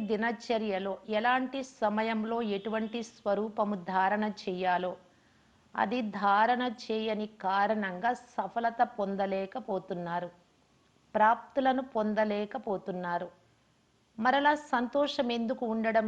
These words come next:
లేదు, దీనికి కారణం ఏమిటి అని ప్రశ్నిస్తూ ఉన్నారు. అంటే మంత్రాన్ని మరియు యంత్రాన్ని మర్చిపోతున్నారు. ఈ రోజుల్లో ఉన్నతమైన పేరు ఉన్నవారు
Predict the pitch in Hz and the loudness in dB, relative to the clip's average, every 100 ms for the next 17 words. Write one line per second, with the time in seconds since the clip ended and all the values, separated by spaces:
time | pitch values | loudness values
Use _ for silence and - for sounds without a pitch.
0 | 214 208 208 214 208 - _ _ _ _ | 2 -2 -2 -6 -8 -14 _ _ _ _
1 | 214 233 277 277 277 269 - 208 226 254 | -4 0 2 2 -2 -4 0 4 6 4
2 | 269 254 220 226 247 254 - 269 269 285 | 2 0 0 0 0 -2 -2 0 0 0
3 | 269 247 - 247 240 - 226 196 185 180 | -4 -4 -6 -8 -8 -6 -4 -4 -4 -4
4 | 175 - _ _ _ _ _ - 202 208 | -6 -16 _ _ _ _ _ -6 -4 -4
5 | 208 196 185 196 240 226 262 262 262 302 | -4 -2 0 2 0 2 2 4 2 0
6 | 311 226 214 220 247 202 196 208 208 247 | 0 0 2 0 0 2 2 0 2 4
7 | 233 233 247 202 - 185 185 190 175 175 | 4 2 -2 -2 -4 -8 -8 -8 -6 -6
8 | 170 208 _ _ _ _ _ _ _ - | -6 -10 _ _ _ _ _ _ _ -6
9 | 247 277 302 277 269 220 214 220 220 - | -2 2 2 4 2 2 2 0 -4 -2
10 | 240 262 269 254 233 226 247 233 - 226 | 2 2 4 2 0 0 -2 -4 0 2
11 | 240 247 214 208 196 190 214 226 | 4 2 0 0 2 4 4 2